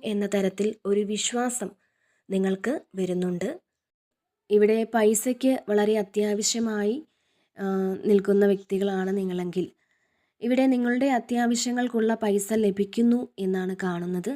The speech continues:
അതുപോലെ തന്നെ, കുറച്ച് ആൾക്കാരുമായി നിങ്ങൾ ബിസിനസ് ചെയ്തിട്ടുണ്ടെങ്കിൽ, നിങ്ങൾ എത്രമാത്രം ആത്മാർത്ഥമായി അതിൽ എഫേർട്ട് ചെയ്തിട്ടുണ്ടോ, അത്രമാത്രം ഗുണം നിങ്ങൾക്ക്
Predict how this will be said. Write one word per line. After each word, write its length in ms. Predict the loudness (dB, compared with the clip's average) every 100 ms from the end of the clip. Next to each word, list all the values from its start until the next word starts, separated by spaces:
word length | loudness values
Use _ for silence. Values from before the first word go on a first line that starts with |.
| -10 _ _ _ _ _ _ _ _ _ _ _ _ _ _ _ _ _ _ _ _ _ -2
അതുപോലെ 380 | 4 6 6
തന്നെ, 320 | 6 4 4 2 -2 _ _ _ _ _ _
കുറച്ച് 320 | 2 2 2
ആൾക്കാരുമായി 840 | 2 2 2 2 4 4 4 4 2
നിങ്ങൾ 280 | 2 4 2 0 -2
ബിസിനസ് 560 | -2 -2 0 -2 0 0
ചെയ്തിട്ടുണ്ടെങ്കിൽ, 800 | 4 6 4 2 0 2 0 -2 -4 -8 _ _ _ _ _ _
നിങ്ങൾ 280 | 0 2 2 0
എത്രമാത്രം 720 | -4 -4 -2 0 0 0 -2 -2 -4 -8
ആത്മാർത്ഥമായി 880 | -6 -2 0 -2 0 0 2 2 2
അതിൽ 300 | 0 0 2 2 -2
എഫേർട്ട് 400 | -4 -2 0 2
ചെയ്തിട്ടുണ്ടോ, 680 | 4 4 2 0 -2 -2 -8 _ _ _ _ _ _ -12
അത്രമാത്രം 720 | -12 -8 0 0 0 -2 -2
ഗുണം 280 | 0 0 0 -4 -4
നിങ്ങൾക്ക് 420 | -2 -2 -2